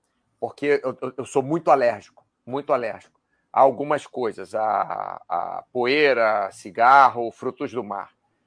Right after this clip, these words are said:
essas três coisas. É, pelo de animal, mais ou menos assim, mas, é, frutos do mar, é, poeira e, e cigarro, né, fumaça, assim, eu sou muito alérgico. Aí eu fui fazer o teste lá do, do coisa. Aí deu alergia. Eu nem lembro o que que deu alergia,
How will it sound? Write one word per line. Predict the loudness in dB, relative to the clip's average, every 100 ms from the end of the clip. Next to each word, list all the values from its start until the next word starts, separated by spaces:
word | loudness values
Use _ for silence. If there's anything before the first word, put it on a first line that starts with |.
| _ -18
essas | -14 -12 -10
três | -6 -6 -8
coisas. | -10 -10 -12 -20 _ _ -8
É, | -6
pelo | -4 2 2 2
de | 2
animal, | 0 2 6 10 10
mais | 8 2 2
ou | -2
menos | -2 -6 -6 -12
assim, | -14 -18 -14
mas, | -10 -10 -10 _ _ _
é, | -6 -6
frutos | -4 -4 -4 -6 -8
do | -8
mar, | -4 -2 -2 -6 -16 _ -14
é, | -10 -6 -6 -6 -8 -10
poeira | -4 -2 2 2 0 -2 -8 _ _ -18
e, | -12 -12 -12 -14
e | -16
cigarro, | -16 -12 0 4 4 0
né, | -8 -8 -8
fumaça, | -14 -10 -6 -6 -10
assim, | -18 -18 -20 _ _ -12
eu | -12
sou | -10 -12
muito | -10 -10 -8 -4
alérgico. | -4 -4 _ _ _ _ _
Aí | 0 0
eu |
fui | -2
fazer | -2 -2 -2 -8
o | -8
teste | -4 -6 -6
lá | -6 -4 -4
do, | -6 -14 -12 -12
do | -16
coisa. | -10 -8 -2 -2
Aí |
deu | 0 6 6
alergia. | 6 0 -2
Eu | -4
nem | -4 -4
lembro | -4 -6
o | -8
que | -12
que | -6
deu | -4
alergia, | -4 -8 -10 -12